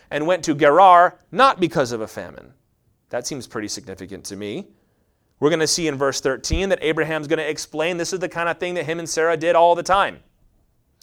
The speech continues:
And my favorite one that people have said is,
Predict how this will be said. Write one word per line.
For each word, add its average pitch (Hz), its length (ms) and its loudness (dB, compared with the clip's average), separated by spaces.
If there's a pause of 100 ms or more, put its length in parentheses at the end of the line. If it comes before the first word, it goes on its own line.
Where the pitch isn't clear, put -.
(800)
And 165 300 -2 (540)
my 160 240 2
favorite 196 560 0
one 101 380 -8
that 113 80 -18
people 123 220 -10
have 110 100 -10
said 117 260 -8
is, 107 220 -10